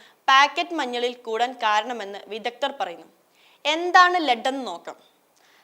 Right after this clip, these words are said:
നാഡികളെ ഗുരുതരമായി ബാധിക്കാവുന്ന ന്യൂറോടോക്സിക് ആണ് lead. കുട്ടികൾക്കും ഗർഭിണികൾക്കുമാണ് പ്രധാനമായും lead-ിന്റെ ദോഷങ്ങൾ ബാധിക്കുക. ഉദരസംബന്ധമായ പ്രശ്നങ്ങളാണ് ഇവ മനുഷ്യരിൽ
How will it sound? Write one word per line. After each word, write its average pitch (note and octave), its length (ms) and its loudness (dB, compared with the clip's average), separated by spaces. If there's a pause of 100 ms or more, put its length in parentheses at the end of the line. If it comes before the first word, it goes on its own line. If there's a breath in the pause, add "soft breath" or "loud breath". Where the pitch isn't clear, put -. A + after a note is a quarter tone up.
(160 soft breath)
നാഡികളെ E4+ 580 4
ഗുരുതരമായി E4+ 640 -2
ബാധിക്കാവുന്ന C4+ 840 2
ന്യൂറോടോക്സിക് D4 1000 -2
ആണ് A3+ 260 -6
lead. F3 200 -12 (600 soft breath)
കുട്ടികൾക്കും D#4+ 760 -2
ഗർഭിണികൾക്കുമാണ് C#4 920 -4 (120)
പ്രധാനമായും C4+ 680 2
lead-ിന്റെ A#3+ 640 -4
ദോഷങ്ങൾ A#3 500 -4
ബാധിക്കുക. F#3 680 -8 (380 soft breath)
ഉദരസംബന്ധമായ E4 920 2
പ്രശ്നങ്ങളാണ് C#4 840 -2
ഇവ A#3+ 180 -6
മനുഷ്യരിൽ B3 580 -8